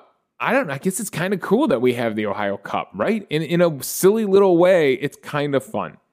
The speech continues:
So come on, boys, go out there and get that Ohio Cup back. Let's go. All right, I hope they listen to my motivational speech there. I hope that inspires them to come out today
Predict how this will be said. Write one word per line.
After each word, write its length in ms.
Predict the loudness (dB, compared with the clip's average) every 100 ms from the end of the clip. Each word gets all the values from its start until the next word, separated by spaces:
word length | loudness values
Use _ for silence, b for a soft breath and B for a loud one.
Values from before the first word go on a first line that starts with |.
| _ _ _ _ _ _ _ _
So 160 | -12
come 200 | -2 0
on, 160 | 2 -2
boys, 380 | 0 0 0 -2
go 360 | _ 0 2
out 240 | -2 -2 2
there 160 | 2
and 160 | 2 -4 _
get 360 | -2 -2 -8 -6
that 220 | -4 -2
Ohio 340 | -2 -2 -2
Cup 420 | 0 -2 -4 -8 -6
back. 280 | -4 -4 -8
Let's 180 | -14 -14
go. 520 | -2 0 4 2 0 _ _ _ _ _ _ _ _ _ _ _ _ _ _ _ _ -10
All 80 | -6
right, 140 | -6
I 60 | -2
hope 220 | -2 2
they 140 | 2
listen 340 | 4 2 0 -2
to 60 |
my 140 | -2 0
motivational 640 | 2 2 2 0 -2 -6
speech 360 | -2 -4 -2 0
there. 220 | 2 0
I 40 |
hope 240 | 0 -2 0
that 160 | 0
inspires 640 | -2 -8 -2 0 0 -2
them 200 | -2 -4
to 60 | -4
come 280 | -6 -4 -2
out 180 | -2 -2
today 420 | -2 0 -2